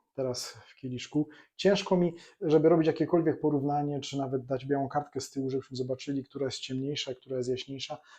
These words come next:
Faktycznie Dark Storm jest ciemniejsza, ale jeszcze raz chciałem powiedzieć, nie wiem, czy to widać, prawdopodobnie nie widać przy tym świetle. E,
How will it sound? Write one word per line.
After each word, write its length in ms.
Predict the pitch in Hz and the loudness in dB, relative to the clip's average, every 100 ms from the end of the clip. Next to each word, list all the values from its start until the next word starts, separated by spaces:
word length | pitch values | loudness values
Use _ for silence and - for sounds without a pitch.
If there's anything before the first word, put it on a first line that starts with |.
| _ | _
Faktycznie 540 | - - 170 - 143 | -2 4 4 4 0
Dark 220 | 139 143 | 0 0
Storm 260 | - 143 143 | -2 -4 -2
jest 160 | 139 - | -4 -6
ciemniejsza, 560 | 139 135 143 131 151 | -4 -4 -4 -2 0
ale 240 | 143 139 151 | 2 2 0
jeszcze 260 | 156 131 151 | -2 -6 -4
raz 300 | 160 - - _ _ _ _ | -4 -6 -14 _ _ _ _
chciałem 240 | - 147 | -6 -2
powiedzieć, 300 | 143 143 151 | 0 0 0
nie 60 | 147 | 0
wiem, 80 | 135 | -2
czy 100 | - | 0
to 120 | 127 | -2
widać, 440 | 127 123 120 - | -2 -4 -4 -6
prawdopodobnie 720 | - 123 131 127 131 131 135 135 | -12 -6 -4 -4 -2 -2 -2 -2
nie 140 | 135 | -4
widać 640 | 120 120 131 - - - - | -4 -6 -8 -8 -14 -16 -12
przy 160 | 135 | -10
tym 140 | 135 127 | -8 -8
świetle. 460 | - 120 139 165 165 _ _ _ _ - _ - | -6 -6 -2 -2 -4 _ _ _ _ -20 _ -6
E, 300 | 147 139 127 | 0 2 0